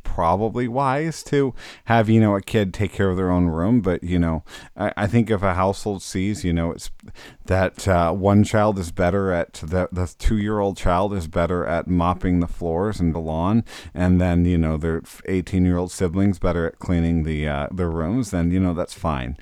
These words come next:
<laughs> Uh, but, uh, yeah, and I agree with you even in the gender thing to a degree. And I think,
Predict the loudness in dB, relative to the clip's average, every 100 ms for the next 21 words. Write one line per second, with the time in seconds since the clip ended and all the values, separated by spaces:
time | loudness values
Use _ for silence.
0 | -14 -18 -18 -20 -20 -14 -8 -6 -6 -4
1 | 2 4 4 4 0 0 0 2 2 -4
2 | -16 4 10 10 10 8 8 8 8 6
3 | 8 8 6 4 6 6 6 4 2 2
4 | 2 2 0 0 -4 -2 -2 -2 -2 0
5 | 2 2 2 2 0